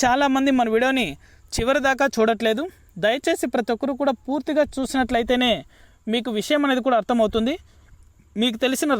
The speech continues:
రైతులకు కూడా మీరు ఈ మెసేజ్ అనేది కూడా, ఆ, వీ-, వీడియో రూపంలో షేర్ చేసి వారికి కూడా తెలియజేయగలుగుతారు. ఖచ్చితంగా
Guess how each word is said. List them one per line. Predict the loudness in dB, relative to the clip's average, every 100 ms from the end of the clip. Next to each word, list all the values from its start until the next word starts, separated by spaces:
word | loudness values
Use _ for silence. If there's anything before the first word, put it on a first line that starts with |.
| 2
రైతులకు | 2 0 0 0
కూడా | 2 0 -4 -18 -20 -6 -2
మీరు | 0 0 -4 -12 -8 -2
ఈ | 0
మెసేజ్ | 0 0 0
అనేది | 0 0 0
కూడా, | 0 -2 -6 -16 -20 -10 -4
ఆ, |
వీ-, | 0 0 0 2
వీడియో | 2 2
రూపంలో | 2 0 2 0 2
షేర్ | 0 2 0
చేసి | 0 0 -2 -6 _ -2
వారికి | 0 0 0
కూడా | 0 0 0
తెలియజేయగలుగుతారు. | -2 0 2 2 2 2 2 0 -4 _ _ -20 -4
ఖచ్చితంగా | -4 -2 -2 2